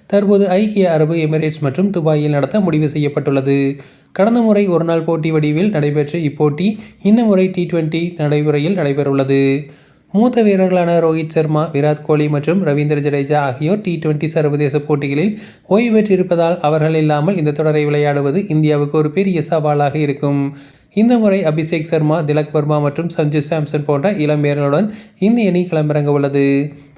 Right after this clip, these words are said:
இருப்பினும், இந்திய அணி டி ட்வென்டி கேப்டன் சூரியகுமார் யாதவ் இந்த ஆண்டு தொடக்கத்தில் செய்த குடலிறக்க அறுவை சிகிச்சை காரணமாக அவர் அணிக்கு திரும்புவது இன்னும் உறுதியாகவில்லை.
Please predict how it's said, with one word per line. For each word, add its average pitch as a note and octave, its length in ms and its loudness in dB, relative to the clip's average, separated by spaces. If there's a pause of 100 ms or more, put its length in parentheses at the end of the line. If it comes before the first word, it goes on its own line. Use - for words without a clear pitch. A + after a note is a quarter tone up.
(220)
இருப்பினும், G#3 460 0
இந்திய F3 300 2
அணி D#3+ 200 0
டி D#3+ 260 -4
ட்வென்டி D#3 240 -2
கேப்டன் D#3 420 -2
சூரியகுமார் D3+ 480 0
யாதவ் D3 400 0
இந்த D3+ 260 2
ஆண்டு D3+ 180 0
தொடக்கத்தில் D#3 640 -2 (200)
செய்த G#3+ 360 2
குடலிறக்க G#3 480 2
அறுவை E3 360 2
சிகிச்சை D#3+ 380 -4
காரணமாக D3+ 600 0
அவர் D#3 200 0
அணிக்கு D3+ 320 0
திரும்புவது D3+ 520 0
இன்னும் D#3 380 0
உறுதியாகவில்லை. C#3+ 840 0